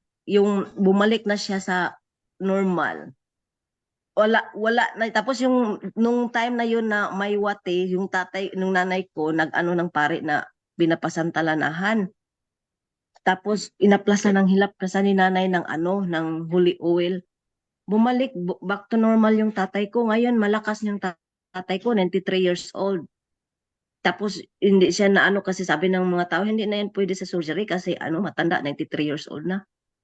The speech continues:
Eh, wala eh. Si nanay, inano talaga yung ano, may, may faith yung tatay at saka nanay ko. Inano ng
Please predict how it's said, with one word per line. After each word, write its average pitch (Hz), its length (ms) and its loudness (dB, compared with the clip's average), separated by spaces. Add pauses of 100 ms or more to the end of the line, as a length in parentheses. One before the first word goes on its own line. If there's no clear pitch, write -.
(140)
Eh, 185 80 2
wala 202 320 4
eh. 170 160 4
Si 180 140 -4
nanay, 180 420 0 (240)
inano 165 320 -2
talaga 156 400 -2
yung 160 240 -4
ano, 143 240 -4
may, 139 160 -2
may 135 240 -4 (160)
faith 160 220 -6 (100)
yung 135 240 -6
tatay 135 320 -2
at - 80 -10
saka 131 240 -4
nanay 131 400 -4
ko. - 320 -14 (640)
Inano 160 420 2
ng 127 240 -4